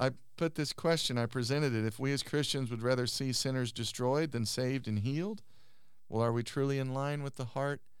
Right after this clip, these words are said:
and the will of God?" I would say no, because Jesus Christ is the perfect personal revelation God gave of himself.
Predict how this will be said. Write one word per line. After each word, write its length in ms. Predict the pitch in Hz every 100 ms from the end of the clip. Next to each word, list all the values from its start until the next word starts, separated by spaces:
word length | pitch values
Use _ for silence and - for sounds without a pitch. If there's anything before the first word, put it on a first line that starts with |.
| - - - - - -
and 120 | 117 127
the 60 |
will 240 | 123 143 151
of 120 | 147
God?" 440 | - 98 123 98 92 - -
I 140 | - 127
would 100 | 139
say 220 | - 147
no, 320 | 147 160 170
because 380 | 113 117 123 117
Jesus 440 | 110 123 131 127 113
Christ 480 | - 143 170 - - -
is 480 | 214 202 117 107 120
the 100 | 113
perfect 680 | 101 - 147 151 170 - - - - -
personal 600 | - 139 143 - 151 151 - - - - -
revelation 840 | 95 127 143 143 143 139 147 147
God 400 | 127 127 131 113
gave 440 | 104 123 160 180 185
of 160 | 180
himself. 880 | 185 190 180 - 233 185 110 - -